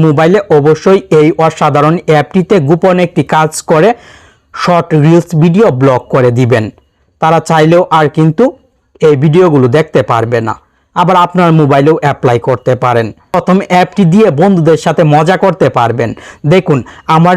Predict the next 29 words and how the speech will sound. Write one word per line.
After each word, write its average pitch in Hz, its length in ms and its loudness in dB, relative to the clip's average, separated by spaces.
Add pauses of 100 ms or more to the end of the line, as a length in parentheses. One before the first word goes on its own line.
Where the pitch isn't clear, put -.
(140)
মোবাইলের 185 420 2 (140)
ডিসপ্লে 175 380 0
ভেঙে 151 400 2
গেছে 175 220 0 (260)
এমন 170 180 2 (120)
মনে 156 260 2
হচ্ছে। 135 360 -4 (540)
গোপন 185 320 0 (100)
একটি 180 180 -4 (100)
অ্যাপ 151 220 2 (140)
দিয়ে 185 140 4 (100)
কিন্তু 190 180 0 (180)
এই 135 100 2
কাজটি 139 360 -4 (100)
করেছি। 127 380 -2 (580)
ছোট 190 160 0 (180)
ভাই 143 200 2
বোন 156 220 2
অথবা 156 220 0 (100)
বন্ধুদের 170 400 2
মোবাইলে 151 380 2 (160)
এই 151 160 2
কাজটি 160 300 -4
আপনি 156 200 0 (100)
ভুলেও 143 260 4 (100)
করবেন 147 360 0
না, 202 60 -2 (100)
কারণ 147 200 0 (300)
কান্না 160 260 0